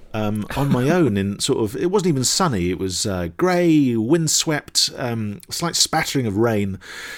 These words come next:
And I got to my first, uh, vineyard, and I just thought, "You know what? I might just stay here all day." <laughs> Uh, and, um,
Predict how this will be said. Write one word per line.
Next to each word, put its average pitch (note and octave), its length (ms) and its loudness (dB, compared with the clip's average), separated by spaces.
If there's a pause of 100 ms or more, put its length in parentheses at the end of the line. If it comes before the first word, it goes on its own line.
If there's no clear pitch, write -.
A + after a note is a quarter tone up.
(360)
And C#3 100 0
I D#3 60 4
got F3+ 180 2
to D#3+ 100 2
my D3+ 120 2
first, D3 480 2
uh, G#2 420 2 (260)
vineyard, G#2+ 600 -4 (340)
and C3 300 -2
I D3+ 120 0
just C3+ 240 -2
thought, A#2 320 2
"You D#3 80 0
know G3+ 140 2
what? G3+ 240 2 (240)
I E3 80 2
might A#3 160 -2
just D3+ 160 -2
stay G2+ 260 2
here C#3+ 280 2
all F2+ 120 2
day." E2+ 340 -4
<laughs> - 40 4 (560)
Uh, - 360 2 (580)
and, D#3+ 320 2
um, E3 280 6